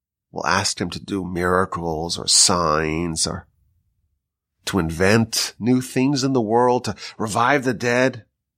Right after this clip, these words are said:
No, we, we don't, we don't do that. We don't have to inspect in Messiah something supernatural. That's what the Rambam says.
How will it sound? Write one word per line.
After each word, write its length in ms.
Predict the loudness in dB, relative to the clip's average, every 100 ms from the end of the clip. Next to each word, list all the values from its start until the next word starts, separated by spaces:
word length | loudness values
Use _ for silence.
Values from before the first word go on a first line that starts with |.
| _ _
No, 400 | -4 2 2 4
we, 120 | 4
we 160 | 4 2
don't, 140 | 4
we 80 | 2
don't 200 | 2 0
do 80 | -2
that. 420 | -6 -8 -10 -20 _ _ _ _ _ _ _ _ _ _ _ _ _ _ _ _ _ _ _ _ _ -2
We 100 | 2
don't 100 | 2
have 100 | 2
to 80 | 0
inspect 600 | 0 0 0 -2 -12 -16 _ _ _ _ _ _ _
in 140 | 2 4
Messiah 400 | 4 4 4 4
something 280 | 2 2
supernatural. 880 | 4 4 4 4 2 2 2 0 -2 _ _ _ _ _ _ _ _ _ _ _ _ _ _ _ _ _ _ _ _ _ _ _ _ _ _ _
That's 140 | -8
what 60 | -4
the 60 | 0
Rambam 320 | 0 0 -2
says. 440 | -4 -4 -6 -6